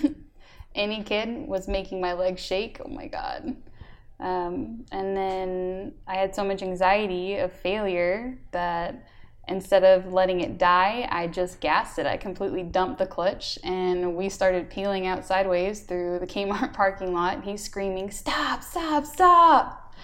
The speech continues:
And, uh, I let off, and I had, like, this shit-eating grin on my face,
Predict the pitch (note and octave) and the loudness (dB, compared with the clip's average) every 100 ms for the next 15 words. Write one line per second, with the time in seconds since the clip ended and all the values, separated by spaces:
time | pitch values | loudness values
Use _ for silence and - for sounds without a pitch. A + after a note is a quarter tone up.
0 | - - - - - - G3+ G3 F#3+ F#3 | -18 -20 -20 -20 -12 -6 -4 -4 -4 -2
1 | F#3+ - - C4 - - - - - - | -2 -2 -4 -10 -16 -20 -20 -20 -20 -8
2 | - F#3 F#3 F#3 A3+ C4 - F#3 F3+ G3+ | 0 4 6 6 4 0 -6 -4 -4 -6
3 | - - - - G3 F#3+ G3 G3 - G3 | -12 -20 -20 -14 -8 -8 -6 -8 -8 -10
4 | - - G#3+ G3 G#3+ G#3+ G3+ G#3 B3+ G3+ | -10 -10 -8 -6 -8 -8 -6 -6 -6 -4
5 | F#3+ F#3 G3+ G3+ G#3 - - | -6 -6 -8 -8 -8 -14 -20